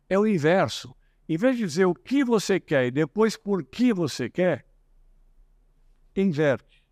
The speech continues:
Primeiro você diz por quê e depois você diz o quê. Marcos, eu li uma pesquisa que mostra que a cor que eu tô querendo gera resultados diferentes, estados de espírito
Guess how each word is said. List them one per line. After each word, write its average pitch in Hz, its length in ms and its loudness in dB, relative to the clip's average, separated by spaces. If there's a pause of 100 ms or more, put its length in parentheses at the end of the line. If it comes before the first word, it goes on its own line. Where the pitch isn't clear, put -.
(140)
Primeiro 214 440 2
você 262 120 -2
diz 240 220 -4
por 240 240 -6
quê 147 340 0 (560)
e 143 80 -4
depois 220 600 0
você 170 160 0
diz 147 300 -4
o 139 120 2
quê. 113 320 -4 (560)
Marcos, 185 460 -2
eu 156 100 0
li 208 140 0
uma 202 140 2
pesquisa - 640 -4 (280)
que 202 160 -2
mostra 190 380 0
que 170 140 0
a 151 40 2
cor 165 280 -2
que 143 80 -8
eu 127 60 -4
tô 127 140 -10
querendo 117 540 -2 (400)
gera 185 400 2
resultados 151 760 -2
diferentes, 147 720 -2
estados 185 640 0
de 147 120 -6
espírito 165 600 -4